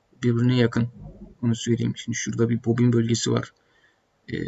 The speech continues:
yani beş elli, beş doksan arasında tam ortası beş yetmiş birden geçiyor. Az önce söylediğim. E, alt tarafta da toplamaya çalışmış.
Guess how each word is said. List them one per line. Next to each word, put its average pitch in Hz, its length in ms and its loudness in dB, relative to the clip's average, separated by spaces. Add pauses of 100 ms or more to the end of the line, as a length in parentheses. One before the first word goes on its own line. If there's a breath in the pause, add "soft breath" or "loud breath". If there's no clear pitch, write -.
(1000)
yani 113 260 -6 (120)
beş 101 220 0
elli, 113 360 -2
beş - 380 0 (880)
doksan - 320 -2
arasında 120 520 0
tam 127 220 2
ortası 117 400 -4
beş 123 200 2
yetmiş 117 320 -4
birden 120 300 4
geçiyor. - 360 -4
Az 117 140 -6
önce 110 120 -4
söylediğim. 110 460 0 (1000 loud breath)
E, - 80 -10 (880)
alt 117 200 0
tarafta 120 340 -2
da 131 80 -4
toplamaya 123 440 0
çalışmış. 117 560 -2